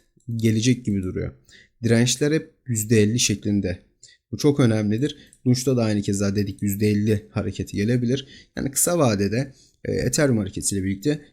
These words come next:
biz ko-, altcoin'lerde yüzde kırk, yüzde elli hareket bekliyoruz arkadaşlar. Bilginiz olsun.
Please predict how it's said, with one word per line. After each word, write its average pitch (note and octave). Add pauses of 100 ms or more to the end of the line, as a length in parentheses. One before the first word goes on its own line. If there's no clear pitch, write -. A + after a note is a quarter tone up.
biz G2+
ko-, G2+
altcoin'lerde A#2
yüzde A2+
kırk, G#2+
yüzde A2+
elli A2+
hareket G#2+
bekliyoruz G2+
arkadaşlar. F#2
Bilginiz A2
olsun. -